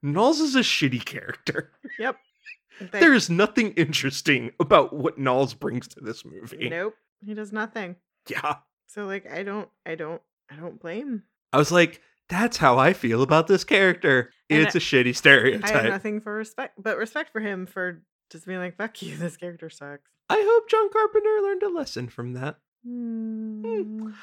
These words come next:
Speaker 2: I wonder if he did. I haven't looked at his films.
Speaker 1: <laughs> We have David Clennon playing Palmer. Uh, you would have seen him before in The Paper Chase, Bound for Glory, The Greatest, Coming Home and Being There, and after this, Star eighty, The Right Stuff,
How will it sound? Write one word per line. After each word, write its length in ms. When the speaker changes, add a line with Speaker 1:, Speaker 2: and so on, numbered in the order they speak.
Speaker 2:
I 120
wonder 240
if 140
he 80
did. 400
I 40
haven't 200
looked 160
at 80
his 140
films. 480
Speaker 1:
<laughs> 640
We 60
have 100
David 360
Clennon 440
playing 280
Palmer. 580
Uh, 200
you 140
would 160
have 100
seen 220
him 140
before 340
in 140
The 60
Paper 280
Chase, 340
Bound 300
for 140
Glory, 400
The 60
Greatest, 360
Coming 240
Home 200
and 120
Being 220
There, 280
and 100
after 220
this, 220
Star 420
eighty, 300
The 120
Right 320
Stuff, 720